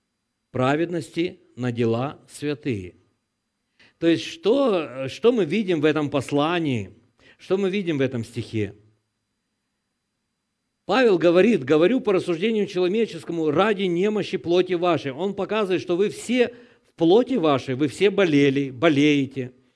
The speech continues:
У вас у каждого существуют какие-то немощи. И он открывает через это послание и говорит, что всё это произошло от того, что мы когда-то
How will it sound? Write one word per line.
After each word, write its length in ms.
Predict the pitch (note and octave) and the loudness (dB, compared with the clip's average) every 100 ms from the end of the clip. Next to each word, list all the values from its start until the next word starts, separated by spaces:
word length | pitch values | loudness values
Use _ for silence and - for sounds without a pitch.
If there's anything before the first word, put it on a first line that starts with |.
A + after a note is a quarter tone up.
| _ _ - | _ _ -2
У 100 | D#3 | 2
вас 240 | F3+ - | 2 0
у 120 | F3+ | -6
каждого 480 | F3 G3 B3 A3 A3+ | 0 0 0 0 -2
существуют 580 | - D#3 D#3 - G#3 - | 0 -6 -8 -4 -2 0
какие-то 480 | E3 E3 G3 G3 F3+ | -2 0 -4 -2 -2
немощи. 640 | G#3 E3+ A#2 G2 - - _ _ _ _ _ _ _ _ _ _ _ _ - - | 0 -2 -4 -8 -18 -20 _ _ _ _ _ _ _ _ _ _ _ _ -18 0
И 120 | E3 | 2
он 140 | B3+ | 2
открывает 600 | C#4 - C4 C4 C#4 B3 | 0 -2 -2 2 2 0
через 220 | F#3 E3 | 0 0
это 220 | E3+ F3+ F3 | 0 -2 -2
послание 800 | D#3+ - A3 B3+ E3+ B2+ G#2 - _ _ | -4 -4 -4 -2 0 -2 -4 -12 _ _
и 100 | - | -6
говорит, 280 | D#3 G#3+ D4 | 0 2 2
что 220 | - F#3 | 2 0
всё 260 | - A3+ A#3+ | 0 0 2
это 160 | A#3 | 2
произошло 460 | G#3 G3 F#3 F#3+ G#3 | 0 0 0 0 2
от 100 | F#3 | 2
того, 220 | F#3+ C4 | 0 -2
что 160 | - F#3+ | -2 -2
мы 100 | G3+ | 0
когда-то 800 | F#3 D#3+ F#3+ C4 C4 C#3+ A2 | -2 -2 0 0 0 -2 -2